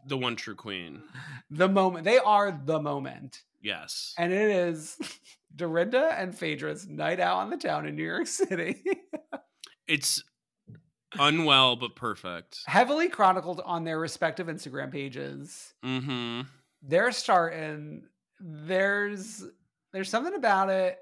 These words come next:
Speaker 2: It seems as though there is some sort of alliance, some sort of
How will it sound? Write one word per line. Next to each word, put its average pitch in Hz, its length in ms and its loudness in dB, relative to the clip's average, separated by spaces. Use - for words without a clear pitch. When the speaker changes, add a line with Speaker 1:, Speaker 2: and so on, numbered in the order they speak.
Speaker 2:
It 180 160 -8
seems 285 260 -4
as 247 140 -4
though 202 260 0
there 170 480 0
is 190 840 -6
some 160 260 -6
sort 175 200 -4
of 156 80 0
alliance, 151 580 -4
some 151 180 -6
sort 170 220 -6
of 147 420 -8